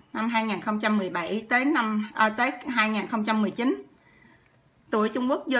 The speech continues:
Việt Nam tự do. Mười, thỏa thuận hợp tác giữa Nhà xuất bản Chính trị Quốc gia Sự thật và Nhà xuất bản Nhân dân Trung Quốc giai đoạn hai nghìn không trăm mười bảy tới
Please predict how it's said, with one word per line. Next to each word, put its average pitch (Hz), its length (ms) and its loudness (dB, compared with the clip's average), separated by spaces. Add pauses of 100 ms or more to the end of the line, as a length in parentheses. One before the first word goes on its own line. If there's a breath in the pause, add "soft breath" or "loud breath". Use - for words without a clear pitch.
Việt 214 120 -2
Nam 226 280 2
tự 190 120 2
do. 214 320 2 (1300 soft breath)
Mười, 202 380 2 (360 loud breath)
thỏa 196 240 6
thuận 196 320 -2
hợp 208 260 -4
tác 214 320 -2
giữa 190 160 0
Nhà 208 320 0
xuất - 240 -10
bản 185 260 -4
Chính 285 220 -2
trị 180 300 -2 (100)
Quốc 277 180 -6
gia 202 360 0 (480 loud breath)
Sự 208 220 0
thật 214 180 0 (120)
và 190 400 4
Nhà 196 400 2
xuất 302 180 -4
bản 196 420 -2
Nhân 240 200 2
dân 220 220 0
Trung 220 200 -2
Quốc 269 220 -2
giai 214 140 2
đoạn 170 380 -4
hai 226 240 -2
nghìn 202 220 -2
không 214 180 -2
trăm 214 180 0
mười 185 140 0
bảy 175 360 -2
tới 277 240 0